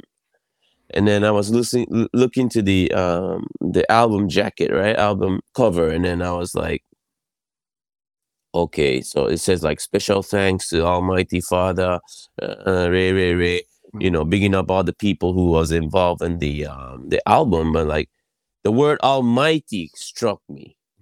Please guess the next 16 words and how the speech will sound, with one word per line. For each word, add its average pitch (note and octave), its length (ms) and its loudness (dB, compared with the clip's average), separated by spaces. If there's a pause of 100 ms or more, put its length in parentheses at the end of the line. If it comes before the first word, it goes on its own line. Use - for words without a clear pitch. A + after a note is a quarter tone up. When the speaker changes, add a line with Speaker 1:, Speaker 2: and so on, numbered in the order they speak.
(880)
Speaker 2:
Mm. F2 120 -2
Speaker 1:
And A2 100 2
I A#2+ 100 2
was A#2 140 -2
like, G2+ 280 -2
"Yo, G2 760 -6 (240)
the G2 120 -6
word, A2+ 460 2
um, F#2 260 -10
almighty, G#2 1160 -2 (580)
mighty, A#2+ 840 0 (1200)
yo," E3+ 760 4
and A2+ 140 2
I A2 120 2
was G#2+ 220 -4
like, F2+ 380 -8